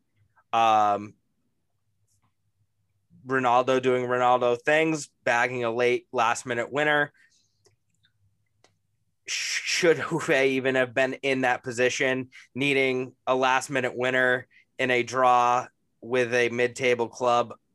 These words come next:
I don't, I don't think so. Was it a big enough moment for Ronaldo to go and, and pick up the yellow card? I, I don't think so. But it,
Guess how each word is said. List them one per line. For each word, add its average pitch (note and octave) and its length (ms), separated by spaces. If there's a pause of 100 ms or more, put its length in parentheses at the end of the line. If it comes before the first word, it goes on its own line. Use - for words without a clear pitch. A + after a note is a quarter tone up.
I B2 160
don't, B2 300 (260)
I A#2 120
don't A2+ 200
think C#3 300
so. C3+ 480 (400)
Was C3+ 180
it C#3 80
a C3+ 60
big C3 240
enough C3+ 240
moment B2 460
for A#2+ 300
Ronaldo A#2 640
to A#2+ 80
go A#2 540
and, A2+ 520
and A2 200
pick C3+ 200
up B2 100
the A#2 60
yellow C3 360
card? C3 580 (280)
I, - 100 (220)
I C#3 140
don't B2+ 240
think B2+ 300
so. C3 440 (720)
But C3+ 300 (1800)
it, D3 260